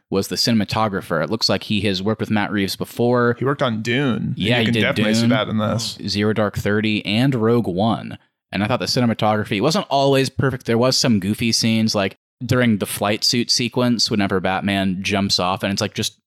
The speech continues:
Speaker 1: he's, like, flying through the air, but, like, there's a close-up of his face. <laughs>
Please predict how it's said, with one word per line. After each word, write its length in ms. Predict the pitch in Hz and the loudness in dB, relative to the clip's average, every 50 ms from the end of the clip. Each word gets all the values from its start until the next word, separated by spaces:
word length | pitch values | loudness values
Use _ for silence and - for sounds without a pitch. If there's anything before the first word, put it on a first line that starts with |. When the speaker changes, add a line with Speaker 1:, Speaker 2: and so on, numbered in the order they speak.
| _ - | _ -18
Speaker 1:
he's, 200 | - 107 104 - | -10 -8 -4 -4
like, 120 | 104 - | -4 -6
flying 340 | - - - 104 101 107 107 | -6 -8 -4 -2 -2 -2 -2
through 100 | 113 110 | -4 -4
the 160 | 98 92 90 | -4 -2 -2
air, 120 | 98 104 95 | -2 -2 -4
but, 120 | 95 92 | -4 -4
like, 120 | 107 101 | -6 -6
there's 100 | 95 95 | -6 -6
a 80 | 95 98 | -10 -10
close-up 380 | - - - 101 98 - 107 104 | -8 -4 -4 -2 -2 -2 -4 -4
of 100 | 95 90 | -6 -6
his 140 | 95 - - | -4 -6 -4
face. 420 | - 95 95 110 135 - - - _ | -2 -2 -2 -2 -2 -4 -6 -14 _
<laughs> 40 | _ | _